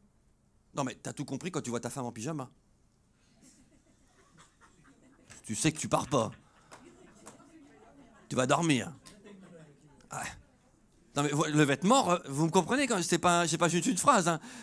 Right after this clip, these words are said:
C'est une réalité. Le vêtement reflète l'attitude. J'ai, t-, t'as tout compris quand tu vois ton mari en survêtement avec des poids en train de faire. T'as tout compris. Tu sais ce qu'il va faire. Le vêtement reflète l'attitude. Ok ? D'accord ? Vous me suivez ? Bon, c'est bien. Ok, en Exode,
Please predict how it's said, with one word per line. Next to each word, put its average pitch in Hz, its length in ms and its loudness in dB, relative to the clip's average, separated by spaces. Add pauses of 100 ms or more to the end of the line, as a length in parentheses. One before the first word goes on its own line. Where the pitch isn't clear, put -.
C'est 160 140 2
une 139 60 4
réalité. 190 420 4
Le 156 100 6
vêtement 175 400 2
reflète 170 320 -2
l'attitude. 214 580 -4 (680)
J'ai, 143 280 2
t-, 143 140 -6
t'as 135 120 -2
tout 143 100 -4
compris 170 360 2
quand 156 200 0
tu 131 160 -2
vois 147 360 2
ton 143 120 -4
mari 135 260 2
en 165 80 4
survêtement 151 920 4
avec 120 280 -4
des 123 100 0
poids 160 340 2
en 139 120 0
train 135 180 -6
de 120 80 -8
faire. - 140 -12
T'as 107 100 -8
tout 120 120 -8
compris. 165 340 -6
Tu - 100 -12
sais 131 140 -6
ce - 80 -6
qu'il 117 100 -6
va 156 80 0
faire. 135 240 -6 (540)
Le 107 100 -8
vêtement 110 420 -4
reflète 185 380 -6
l'attitude. 196 540 -6 (340)
Ok ? 117 340 -6 (120)
D'accord ? 185 340 2
Vous 165 80 -6
me 160 40 -4
suivez ? 151 260 -4
Bon, 117 140 -4
c'est 120 100 -4
bien. 110 100 -6 (760)
Ok, 156 280 0
en 180 140 0
Exode, 185 640 4